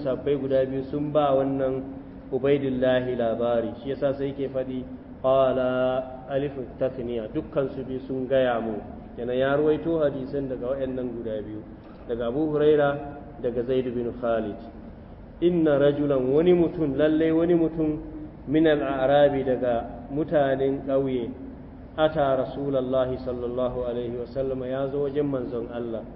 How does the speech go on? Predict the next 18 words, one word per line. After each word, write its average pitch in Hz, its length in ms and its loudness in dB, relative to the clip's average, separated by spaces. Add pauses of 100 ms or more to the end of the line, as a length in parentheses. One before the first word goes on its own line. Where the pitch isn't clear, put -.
(560)
Fa 117 160 -2
qala, 135 480 4
sai 135 160 -2
ke 135 160 -4
faɗi, 135 240 -2
"Ya 151 240 6
Rasulallah, 139 560 2
ya 147 160 6
manzon 131 400 0
Allah, 127 320 -4 (640)
anshiduka 151 640 0
Allah, 135 320 4
ina 160 240 2
haɗa 147 400 0
ka 143 80 -2
da 135 160 -2
Allah, 135 360 -2 (760)
illa 151 400 2